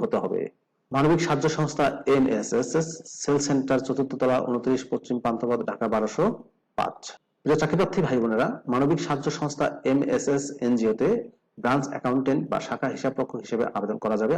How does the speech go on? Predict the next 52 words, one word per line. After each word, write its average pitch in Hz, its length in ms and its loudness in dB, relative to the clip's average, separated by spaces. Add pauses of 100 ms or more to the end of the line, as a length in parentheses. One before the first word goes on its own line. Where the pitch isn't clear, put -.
আগামী 110 220 -2 (140)
পনেরোই 131 420 4
মে 139 80 2 (120)
দুই 113 100 0
হাজার 107 220 -2
চব্বিশ 117 320 0
তারিখের 104 260 0
মধ্যে। 101 200 0 (140)
এই 127 120 4
যে 135 140 2
apply 135 260 0
now 127 160 2
বাটনটি 107 320 -4
দেখতে 104 180 -2
পাচ্ছেন, 110 340 -4
এখানে 120 220 -6
ক্লিক 127 220 -2
করে - 180 0
আবেদন 101 220 -2
করা 98 140 -2
যাবে 117 140 2 (500)
যাদের 117 300 0
ব্রিজ 131 240 2
অফিসে - 220 -4
অ্যাকাউন্ট 101 340 -2
আছে। - 160 -6 (500)
আর - 100 -2
যাদের 135 220 4
ব্রিজ 135 220 4
অফিসে - 200 -2
অ্যাকাউন্ট 139 300 -2 (100)
নেই, 123 100 0 (120)
তারাও 117 240 0 (120)
অ্যাকাউন্ট 113 320 -4 (120)
ক্রিয়েট 120 260 0
করে 123 100 0 (120)
আবেদন 101 240 -2
করতে 110 220 -4
পারবেন। 110 220 0 (540)
আবেদনের 139 440 4
এই 120 120 4
লিঙ্কটি 151 320 2
আমি 117 120 2
আমার 113 180 0
ডেসক্রিপশন 127 420 -4 (160)
বক্সে 113 320 -2
দিয়ে 123 120 2
দেবো, 131 200 2
সেখান 131 220 -6
থেকে 131 200 0
ক্লিক 127 240 -2
করেও 156 160 2